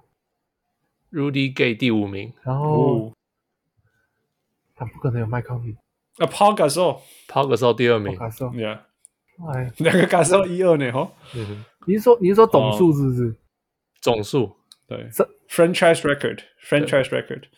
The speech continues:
Speaker 2: 还有谁啊？
Speaker 1: 你看。
Speaker 2: 还有谁？
Speaker 1: 呃，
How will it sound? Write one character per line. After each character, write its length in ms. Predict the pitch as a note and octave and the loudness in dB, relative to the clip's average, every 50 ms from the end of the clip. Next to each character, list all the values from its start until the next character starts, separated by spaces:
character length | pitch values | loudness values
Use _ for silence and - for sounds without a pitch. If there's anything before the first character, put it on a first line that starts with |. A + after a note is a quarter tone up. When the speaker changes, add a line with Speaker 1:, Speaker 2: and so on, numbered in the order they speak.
| _ _ _ _ _ _ _ _ _ _ _ _ _ _ _ _ _ _ _ _ _ _ _ _ _ _ _ _ _ _ _ | _ _ _ _ _ _ _ _ _ _ _ _ _ _ _ _ _ _ _ _ _ _ _ _ _ _ _ _ _ _ _
Speaker 2:
还 140 | - - D3 | -6 -4 -4
有 100 | E3 D3+ - | -4 -4 -6
谁 260 | - - - F2+ - | -8 -14 -18 -18 -16
啊？ 160 | - - - _ | -16 -16 -16 _
Speaker 1:
你 80 | - C#3+ | -18 -18
看。 160 | - - - E3+ - - - _ - - - - _ _ - _ _ _ _ | -16 -18 -18 -18 -20 -20 -20 _ -20 -20 -20 -20 _ _ -20 _ _ _ _
Speaker 2:
还 180 | - - D3+ C#3+ | -14 -10 -8 -8
有 60 | B2+ | -8
谁？ 80 | - - _ _ _ _ _ _ _ - - _ _ | -10 -14 _ _ _ _ _ _ _ -20 -20 _ _
Speaker 1:
呃， 360 | G#3 A3+ A#3 G3 G3+ A#3 - | -20 -20 -20 -20 -20 -20 -20